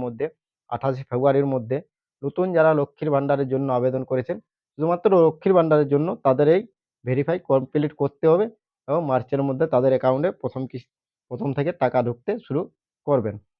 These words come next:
এটা হলো লক্ষ্মীর ভাণ্ডার। এরপর আপনি, আপনাদেরকে বৃদ্ধা পেনশন। তো দেখুন, বৃদ্ধা পেনশন যারা অ্যাপ্লাই করেছেন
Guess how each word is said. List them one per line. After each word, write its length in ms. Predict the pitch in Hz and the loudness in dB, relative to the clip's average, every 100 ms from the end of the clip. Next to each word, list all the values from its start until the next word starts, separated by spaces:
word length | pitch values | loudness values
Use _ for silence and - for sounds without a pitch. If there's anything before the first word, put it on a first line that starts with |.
| - | -6
এটা 140 | 156 151 | 2 4
হলো 160 | 156 156 | 4 2
লক্ষ্মীর 360 | 143 - 151 | 0 0 2
ভাণ্ডার। 240 | 147 143 214 _ _ _ _ _ - | 2 0 -4 _ _ _ _ _ -6
এরপর 300 | 139 160 175 | -4 -2 2
আপনি, 220 | 180 180 180 165 160 | 2 2 0 2 2
আপনাদেরকে 460 | 170 160 165 180 233 190 123 | 0 2 0 -2 -6 -6 -2
বৃদ্ধা 320 | 135 127 139 | -2 2 2
পেনশন। 400 | 131 113 101 104 110 _ _ _ _ _ - | 2 -4 -6 -14 -20 _ _ _ _ _ -6
তো 20 | 151 | -2
দেখুন, 180 | 160 190 139 | -2 -2 -4
বৃদ্ধা 280 | 139 135 165 | -4 2 2
পেনশন 320 | 185 180 202 185 | 2 -2 0 4
যারা 140 | 175 | 4
অ্যাপ্লাই 240 | 160 156 151 | 4 2 2
করেছেন 320 | 156 - | 2 0